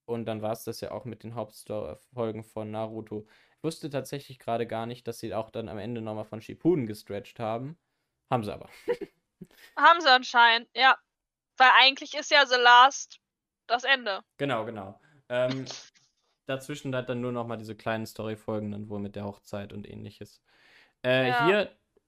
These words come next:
Speaker 1: erinnere ich mich grad nicht dran. Klingt für mich aber auch gar nicht so uninteressant.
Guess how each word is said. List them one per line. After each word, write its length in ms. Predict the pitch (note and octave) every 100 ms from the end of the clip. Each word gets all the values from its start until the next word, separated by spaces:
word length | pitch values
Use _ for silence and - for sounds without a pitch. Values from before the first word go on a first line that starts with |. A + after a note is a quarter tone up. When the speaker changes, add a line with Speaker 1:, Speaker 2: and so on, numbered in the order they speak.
| -
Speaker 1:
erinnere 300 | A#2+ A#2 F#3+
ich 140 | G#3+
mich 160 | B2+ -
grad 200 | A2+ A2+
nicht 200 | A#2+ -
dran. 380 | - B2+ C#3 - -
Klingt 260 | - G3+ -
für 80 |
mich 240 | D#3+ G3 -
aber 140 | D#3+
auch 180 | D#3 -
gar 180 | A2+ B2
nicht 140 | C#3+
so 320 | - C#3+ B2 -
uninteressant. 880 | C3+ A2 G2 G2 - A2 D#3 F#3+